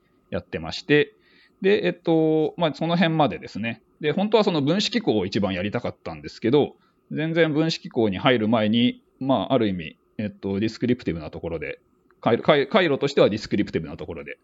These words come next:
僕の場合は坂野研時代が終わってます。で、え、その後、坂野研で、えっと、いろいろ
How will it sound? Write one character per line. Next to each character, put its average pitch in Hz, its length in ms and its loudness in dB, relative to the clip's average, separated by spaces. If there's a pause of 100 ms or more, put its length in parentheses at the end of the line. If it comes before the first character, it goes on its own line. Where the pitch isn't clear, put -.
(140)
僕 95 180 -4
の 87 220 -8 (100)
場 90 140 -4
合 82 100 -4
は 65 220 -12
坂 87 180 -6
野 82 100 -12
研 82 180 -10
時 85 80 -10
代 73 120 -10
が 71 100 -12
終 76 120 -12
わ 71 80 -12
っ - 40 -18
て - 300 -14
ま 135 120 -16
す。 - 340 -18 (920)
で、 151 340 0
え、 143 60 0
そ 170 120 -2
の 196 120 2
後、 165 360 0 (220)
坂 131 220 -2
野 123 100 2
研 120 200 2
で、 104 280 0 (160)
え 110 80 -2
っ 98 40 -4
と、 95 380 -2 (260)
い 120 80 2
ろ 104 120 4
い 98 40 2
ろ 95 240 2